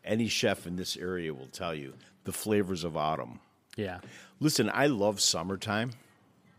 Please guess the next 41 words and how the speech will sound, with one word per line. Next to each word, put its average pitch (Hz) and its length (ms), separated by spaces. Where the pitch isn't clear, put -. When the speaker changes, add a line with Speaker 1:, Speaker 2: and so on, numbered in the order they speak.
Speaker 1:
but 92 80
when 104 120
it 90 80
comes 110 280
to 90 100
cooking, 127 480
it's 104 160
the 107 100
flavors 92 440
of 78 100
autumn. 82 420
Speaker 2:
Mm-hmm. 98 260
Speaker 1:
They're 113 240
the 101 100
one. 85 320
Th-, 82 160
those 120 300
are 113 40
the 98 100
flavors 95 440
that 78 160
kill 71 460
everything 85 500
else. 65 220
I 82 100
don't 85 140
care. - 220
Speaker 2:
Yeah. 90 260
Speaker 1:
And 95 120
I'm 104 120
not 113 160
talking 101 280
about 92 280
pumpkin 80 400
spice. 73 460
I'm 82 140
talking 85 300
about 71 280
Speaker 2:
<laughs> - 60
Speaker 1:
everything 90 760
else. 85 220